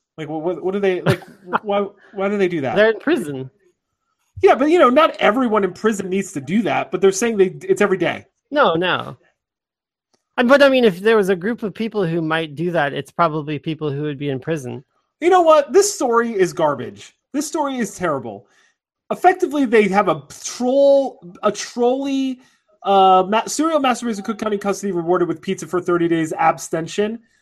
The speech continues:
Speaker 1: Okay, that's great.
Speaker 2: Yeah.
Speaker 1: But really, this whole thing is, is about, like, w-, there's women in prison and they get completely assaulted and they don't do anything to stop it.
Speaker 2: Yeah,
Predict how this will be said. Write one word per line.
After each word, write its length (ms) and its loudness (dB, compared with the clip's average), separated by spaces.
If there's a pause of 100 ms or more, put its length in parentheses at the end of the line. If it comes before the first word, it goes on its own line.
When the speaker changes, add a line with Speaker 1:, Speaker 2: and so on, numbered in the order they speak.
(120)
Speaker 1:
Okay, 440 2 (120)
that's 220 0
great. 480 -2
Speaker 2:
Yeah. 240 -2 (160)
Speaker 1:
But 80 -6 (120)
really, 300 4
this 200 -2
whole 180 2
thing 180 2
is, 140 4
is 140 -4
about, 260 4
like, 200 0
w-, 260 0
there's 200 4
women 280 4
in 100 0
prison 560 0
and 260 -2
they 180 4
get 360 -4
completely 500 -4
assaulted 520 -4
and 140 -6
they 80 -4
don't 180 -4
do 120 -4
anything 300 -6
to 80 -14
stop 340 -8
it. 100 -14 (1500)
Speaker 2:
Yeah, 360 2